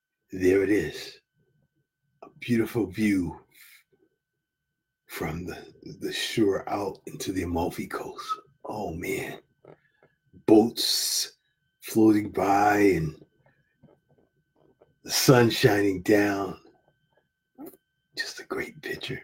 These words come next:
But that's it. That's my, that's my call to you today. As we begin this chapter on vision,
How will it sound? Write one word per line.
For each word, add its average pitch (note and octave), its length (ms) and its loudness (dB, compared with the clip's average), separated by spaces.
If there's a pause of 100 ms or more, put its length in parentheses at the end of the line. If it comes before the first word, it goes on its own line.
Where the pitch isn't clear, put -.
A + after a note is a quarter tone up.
(2500)
But C#3 340 6 (1000)
that's - 260 -8 (120)
it. - 320 4 (320)
That's - 260 -2
my, G#2 360 4 (340)
that's A#2 220 -2
my A#2+ 380 6 (140)
call D3+ 480 10
to - 180 -4
you A#2+ 180 4
today. A2 720 2 (1700)
As B2+ 180 0
we C3+ 80 8
begin B2 360 6
this B2 140 0
chapter - 420 -8
on F#2 140 -12
vision, G#2+ 520 2